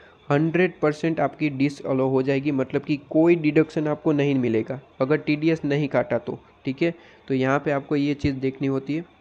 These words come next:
ठीक है। ये basically टीडीएस, टीडीएस, अ, टीसीएस चैप्टर से रिलेट करता है। अब आ जाइए इलस्ट्रेशन वन से, और जो, जो कॉन्सेप्ट यहाँ पे कवर नहीं हुए वो हम जो है इसी के साथ कवर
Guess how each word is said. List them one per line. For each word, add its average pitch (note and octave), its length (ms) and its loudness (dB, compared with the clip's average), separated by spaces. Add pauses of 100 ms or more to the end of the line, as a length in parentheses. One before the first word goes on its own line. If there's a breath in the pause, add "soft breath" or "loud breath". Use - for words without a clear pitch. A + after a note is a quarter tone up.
(240)
ठीक C3+ 160 -4
है। D#3+ 60 0
ये C#3 140 0
basically D3+ 500 0
टीडीएस, D3+ 440 2
टीडीएस, D3 420 0
अ, C#3 120 0
टीसीएस D3 480 -2
चैप्टर C3+ 340 -2
से D#3+ 280 -8
रिलेट C3 300 2
करता C3 400 -4 (340 soft breath)
है। - 100 -6 (400 soft breath)
अब D#3+ 160 4
आ E3+ 100 6
जाइए E3+ 300 2
इलस्ट्रेशन D#3 600 0
वन C3+ 220 2
से, D#3 180 -4
और C#3+ 220 -2
जो, D3 260 0
जो D3+ 160 0
कॉन्सेप्ट D3+ 440 -2
यहाँ C#3 180 0
पे D3 160 -4
कवर C#3+ 240 0
नहीं D#3 260 2
हुए B2 180 0 (560)
वो D3 140 2 (220)
हम C#3 180 2
जो C3+ 140 2
है C#3 140 2
इसी C#3+ 280 -4
के C#3+ 140 0
साथ C3+ 320 0
कवर B2+ 280 0